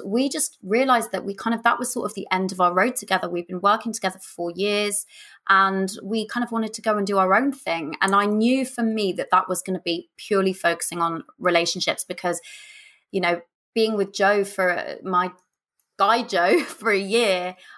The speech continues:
I, you know, I'd learned so much and that's what I wanted to focus on. Um, so I became a love coach. I'd already trained in cognitive behavioral therapy, addiction studies, Reiki, all that sort of thing. And I just turned,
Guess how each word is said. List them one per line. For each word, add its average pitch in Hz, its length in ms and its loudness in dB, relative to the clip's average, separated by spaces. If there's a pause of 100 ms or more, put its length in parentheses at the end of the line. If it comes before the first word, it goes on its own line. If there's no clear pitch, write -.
(180)
I, 196 680 2
you 208 160 -8
know, 185 160 0
I'd 190 160 -2
learned 196 300 -2
so 214 480 0
much - 600 0
and 196 160 2
that's - 200 -2
what 202 100 -6
I 196 40 -2
wanted 185 240 -6
to - 80 -14
focus 220 520 -6
on. 180 280 -4 (600)
Um, 185 440 2
so 190 500 0
I 185 80 4
became 190 320 -4
a 185 40 0
love 226 200 2
coach. - 260 -2
I'd 180 140 0
already 190 420 -2
trained 196 520 2
in 180 200 -4
cognitive 175 540 -8
behavioral 190 440 0
therapy, 175 380 0
addiction 175 440 -2
studies, 175 460 0
Reiki, 175 420 0
all 196 160 0
that 190 160 2
sort 190 120 -8
of 180 60 -6
thing. 175 140 -8
And 175 80 0
I 180 80 2
just - 240 -10
turned, 208 440 0